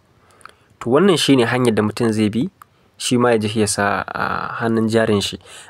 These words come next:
Amma fa ka saka, idan har ka san cewa kana da Sidira da yawa, to, ina mai advice ɗinka akan ka saka da ɗan dama, saboda kai ma kana ɗan samun commission ɗin da ɗan dama. Yauwa,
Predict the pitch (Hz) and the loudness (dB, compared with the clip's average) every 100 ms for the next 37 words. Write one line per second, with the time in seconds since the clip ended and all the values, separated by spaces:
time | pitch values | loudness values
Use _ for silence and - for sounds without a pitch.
0 | - 131 165 202 214 156 170 - 127 147 | -2 0 2 2 0 0 0 0 2 2
1 | 175 180 185 180 185 - 135 123 131 127 | 0 -2 -2 0 0 2 0 0 0 0
2 | 110 107 120 117 110 104 107 104 - _ | 0 -2 0 2 2 2 2 2 -2 _
3 | _ - - _ _ _ 127 135 120 113 | _ -20 -20 _ _ _ 0 2 2 0
4 | 107 110 120 123 113 120 120 107 110 110 | -2 -4 -2 -2 0 -2 -2 -2 -4 -4
5 | 101 - 101 98 107 113 113 117 117 123 | -6 -4 -4 -4 -4 0 0 2 0 2
6 | 117 110 117 117 104 107 101 110 104 98 | 0 0 0 0 -2 -2 -2 -2 -2 -2
7 | 101 101 101 101 101 - 98 95 95 95 | -4 -4 -6 -6 -8 -8 -6 -4 -2 -4
8 | - _ _ _ _ _ _ - 104 92 | -8 _ _ _ _ _ _ -8 -6 -6
9 | - | -10